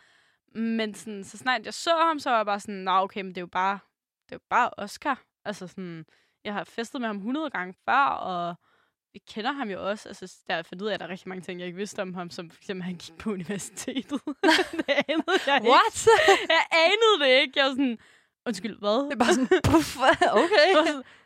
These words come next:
Speaker 1: "Undskyld, har du studeret i et år? Det forstår jeg ikke." <laughs>
Speaker 2: Ej, ej, hvor sjovt.
Speaker 1: Ja, det fede var så, der var heller ikke nogen andre, der vidste i vores vennegruppe, altså pigerne.
Speaker 2: Ej,
Speaker 1: Sådan.
Speaker 2: nu er
Speaker 1: <laughs> Ja, den er bare ikke sådan, den er bare,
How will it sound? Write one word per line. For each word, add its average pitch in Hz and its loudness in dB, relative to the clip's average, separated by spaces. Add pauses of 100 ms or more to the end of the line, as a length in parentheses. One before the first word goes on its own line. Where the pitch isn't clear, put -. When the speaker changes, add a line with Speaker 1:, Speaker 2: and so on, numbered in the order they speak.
(120)
Speaker 1:
"Undskyld, 254 -4
har 226 -4
du 285 -4
studeret 285 -2
i 269 0
et 254 -6
år? 262 0
Det 247 -6
forstår 202 0
jeg 208 0
ikke." 233 -2
<laughs> 330 4 (340)
Speaker 2:
Ej, 311 6
ej, 254 2
hvor 240 -2
sjovt. 233 -6
Speaker 1:
Ja, 262 4 (140)
det 220 -6
fede 285 2
var 247 4
så, 220 -4
der 208 -4
var 208 4
heller 214 0
ikke 202 -4
nogen 247 2 (140)
andre, 262 4
der 233 2
vidste 233 -2
i - 2
vores 240 0
vennegruppe, 220 -6
altså 202 -6
pigerne. 262 -2
Speaker 2:
Ej, 254 6
Speaker 1:
Sådan. 220 0
Speaker 2:
nu 233 2
er 220 4 (180)
Speaker 1:
<laughs> 247 0
Ja, 262 0 (200)
den 254 0
er 254 -2
bare 269 2
ikke - -6
sådan, 233 -4
den 285 2
er 240 2
bare, 214 0